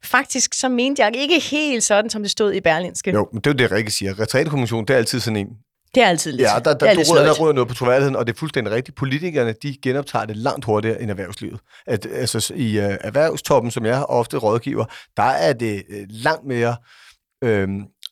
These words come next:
Speaker 2: øh, farligt farvand, og, og jeg har også set nogen ryge på den konto, eller det er vi alle sammen, og læst om det,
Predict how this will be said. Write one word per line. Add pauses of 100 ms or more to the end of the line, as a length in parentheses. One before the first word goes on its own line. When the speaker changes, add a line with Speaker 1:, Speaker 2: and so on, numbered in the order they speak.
Speaker 2:
øh,
farligt
farvand,
og,
og
jeg
har
også
set
nogen
ryge
på
den
konto,
eller
det
er
vi
alle
sammen,
og
læst
om
det,